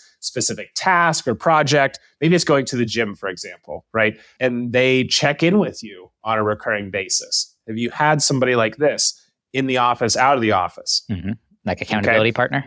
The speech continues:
Speaker 1: Accountability partner. There you
Speaker 2: <laughs>
Speaker 1: go.
Speaker 2: Ding,
Speaker 1: The
Speaker 2: ding, ding.
Speaker 1: responsibility advisor.
Speaker 2: Dang,
Speaker 1: So
Speaker 2: you should
Speaker 1: you're
Speaker 2: have tried to let me guess on each one of these. <laughs>
Speaker 1: <laughs> There we go. Okay. So how, how about this one?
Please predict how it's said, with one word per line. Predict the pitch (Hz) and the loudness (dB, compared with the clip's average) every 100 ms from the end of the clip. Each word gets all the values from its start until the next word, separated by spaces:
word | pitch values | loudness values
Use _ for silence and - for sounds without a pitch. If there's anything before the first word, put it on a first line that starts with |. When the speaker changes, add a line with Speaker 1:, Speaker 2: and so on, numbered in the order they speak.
| - _ - | -8 _ -4
Speaker 1:
Accountability | 117 - 131 131 185 240 226 175 | -4 0 0 2 4 4 4 4
partner. | 165 135 113 | 2 0 2
There | 113 165 | 2 4
you | 160 | 4
Speaker 2:
<laughs> | |
Speaker 1:
go. | 123 | 4
Speaker 2:
Ding, | 175 | 4
Speaker 1:
The | 170 | 4
Speaker 2:
ding, | 170 | 4
ding. | 170 | 4
Speaker 1:
responsibility | 165 160 165 165 160 151 | 4 2 2 4 4 2
advisor. | 135 147 139 147 - | 2 2 4 2 4
Speaker 2:
Dang, | 185 | 2
Speaker 1:
So | 156 | 4
Speaker 2:
you | 165 | 4
should | |
Speaker 1:
you're | 226 | 4
Speaker 2:
have | 180 | 4
tried | 233 180 | 2 2
to | 160 | 2
let | 156 | 2
me | 143 | 2
guess | 117 143 139 | 2 2 2
on | 113 | 2
each | 117 | 0
one | 120 107 | 0 0
of | 101 | 2
these. | 98 98 | 2 2
<laughs> | 233 | 2
Speaker 1:
<laughs> | 392 - - 254 - 226 175 - 170 | 4 4 4 2 2 0 2 0 2
There | 202 | 4
we | 269 | 4
go. | 185 151 | 4 4
Okay. | 208 196 151 | 4 2 2
So | 175 | 4
how, | 170 185 | 4 2
how | 165 | 2
about | 170 160 | 2 4
this | 170 | 2
one? | 135 107 | 2 -2